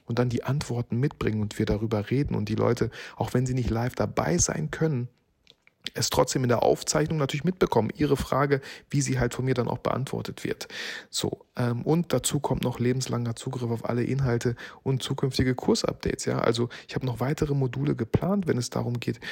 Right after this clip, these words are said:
äh, um Steuerberater, wenn es um K I im Fotobusiness geht, wenn es nochmal mehr um Kundengespräche, um die Kommunikation geht.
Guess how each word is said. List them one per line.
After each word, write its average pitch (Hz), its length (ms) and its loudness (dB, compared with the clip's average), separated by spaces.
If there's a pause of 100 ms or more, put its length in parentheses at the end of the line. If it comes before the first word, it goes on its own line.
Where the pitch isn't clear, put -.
(140)
äh, - 80 -6
um 120 240 -2
Steuerberater, 113 1080 0 (280)
wenn 117 180 0
es 117 220 0
um 107 560 -6
K - 220 -2 (100)
I 147 240 2
im 139 360 -2 (140)
Fotobusiness 127 840 -2
geht, 113 300 -4 (300)
wenn 117 120 -2
es 113 120 -2
nochmal 120 280 0
mehr 120 260 0
um 117 220 -4
Kundengespräche, - 800 -2
um - 80 -2
die 120 80 -2
Kommunikation 147 1120 -2
geht. 127 320 -4